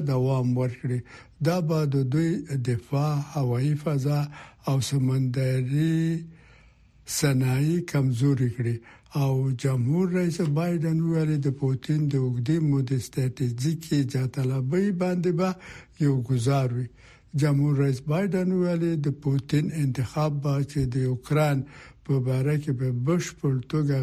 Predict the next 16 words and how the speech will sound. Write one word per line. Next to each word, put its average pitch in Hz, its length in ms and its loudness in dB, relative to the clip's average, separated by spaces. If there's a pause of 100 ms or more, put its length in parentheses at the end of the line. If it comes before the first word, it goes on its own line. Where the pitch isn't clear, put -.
غیر 147 260 0
قانوني 131 720 0 (100)
جنگ 160 260 0 (100)
کوي، 165 300 2 (440)
روسیه 135 460 2
کمزوري 156 800 0 (300)
او 127 340 0
درسته 151 540 -2
نړۍ 135 420 0
به 170 180 0 (1120)
قوي 135 340 2
تره 127 320 0
کړي. 127 280 -4 (720)
ازادي، 147 600 2 (320)
دیموکراسي، 139 760 0 (260)
بشري 135 460 0